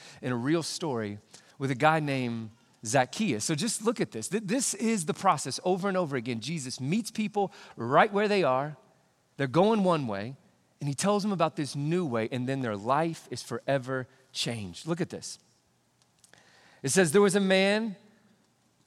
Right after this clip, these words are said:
named Zacchaeus, and he was the chief tax collector in the region." And he had become very rich. And he tried to get a look at Jesus, but he was too short to see over the crowd.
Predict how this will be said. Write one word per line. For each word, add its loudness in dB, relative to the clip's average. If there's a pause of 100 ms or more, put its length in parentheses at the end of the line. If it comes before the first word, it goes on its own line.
(320)
named 4
Zacchaeus, 0 (640)
and 4
he 8
was 4
the 4
chief 2
tax 4
collector 2
in 0
the 2
region." -4 (720)
And 4
he 6
had 6
become 6
very 4
rich. -2 (1040)
And 0
he 4
tried 6
to 2
get 4
a 6
look 2
at -4
Jesus, -4
but -2
he -4
was -4 (100)
too -2
short -4
to -8
see -4
over -2
the -4
crowd. -8